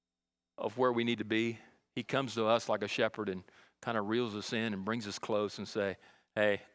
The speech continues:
<laughs> you've strayed, man. You're, you're, you're way off target. You're, you're headed in a direction you shouldn't go. Come, come back." And so he calls them to himself and he says, "You know that the rulers of the Gentiles lord it over them,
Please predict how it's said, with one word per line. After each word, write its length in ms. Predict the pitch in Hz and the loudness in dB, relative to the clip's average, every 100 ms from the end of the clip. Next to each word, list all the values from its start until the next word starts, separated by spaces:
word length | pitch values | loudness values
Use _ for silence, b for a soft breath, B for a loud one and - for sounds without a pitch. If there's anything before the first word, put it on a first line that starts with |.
| - | -6
<laughs> 800 | - - - _ - 139 127 - | -6 -4 -6 _ -10 -8 -8 -8
you've 180 | - 113 | -4 -4
strayed, 380 | - 117 104 92 | 2 4 4 2
man. 220 | 101 - - - | -2 -4 -10 -6
You're, 160 | 123 117 | -2 0
you're, 260 | 123 113 - | 2 0 0
you're 180 | 117 | 0
way 300 | 101 117 113 | 2 4 6
off 240 | 104 95 - | 6 4 2
target. 400 | 101 95 95 - | 0 2 -2 -4
You're, 260 | 107 101 - B B | -2 -2 -4 B B
you're 120 | - 107 | -4 2
headed 240 | 156 139 | 4 4
in 40 | |
a 40 | 110 | 2
direction 460 | 101 110 - 110 104 | 2 2 2 -2 -2
you 80 | |
shouldn't 280 | 123 - 101 | -2 -2 0
go. 120 | 101 | 0
Come, 200 | 104 160 | 2 0
come 220 | 190 180 202 | 2 0 2
back." 260 | 98 - - _ _ _ _ _ _ _ _ _ _ _ _ _ | 0 -2 -10 _ _ _ _ _ _ _ _ _ _ _ _ _
And 120 | - 117 | -6 2
so 100 | 139 | 2
he 60 | |
calls 480 | 117 - - 220 202 | 2 -2 2 4 4
them 200 | 160 139 | 2 -2
to 140 | 123 123 | 0 0
himself 520 | 113 - 123 113 - | 0 0 4 4 4
and 80 | 104 | -2
he 60 | |
says, 320 | 101 110 92 - - _ _ _ _ B B - | 0 2 0 -2 -16 _ _ _ _ B B -4
"You 200 | 151 208 | 0 2
know 360 | 175 202 185 | 4 6 6
that 180 | 123 113 | 4 4
the 80 | 107 | 4
rulers 440 | 107 147 127 107 | 4 4 2 0
of 80 | 107 | -2
the 80 | 98 | -2
Gentiles 580 | 113 131 120 110 101 101 | 0 0 2 4 4 4
lord 220 | 113 110 | 2 4
it 100 | 104 | 4
over 180 | 107 101 | 2 0
them, 280 | 113 107 | 2 2